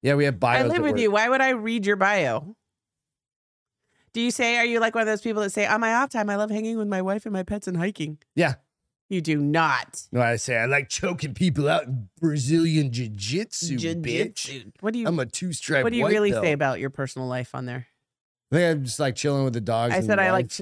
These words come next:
Speaker 2: I think I like
Speaker 1: Hanging out with my dogs
Speaker 2: hanging
Speaker 1: and
Speaker 2: out with
Speaker 1: wife.
Speaker 2: my husband and my dogs.
Speaker 1: Yeah. I get, I need to go back in there and pin that, not a cat.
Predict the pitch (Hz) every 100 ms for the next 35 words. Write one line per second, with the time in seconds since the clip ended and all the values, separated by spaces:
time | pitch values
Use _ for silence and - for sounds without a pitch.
0 | - 180 196 190 185 175 160 - _ -
1 | - - - - 131 123 120 113 110 -
2 | 175 165 156 - 151 151 151 156 147 139
3 | 135 - 143 135 127 139 - - 98 95
4 | 95 _ - 143 170 139 170 180 175 151
5 | 147 151 139 127 104 - 135 135 117 98
6 | 104 98 - 113 107 95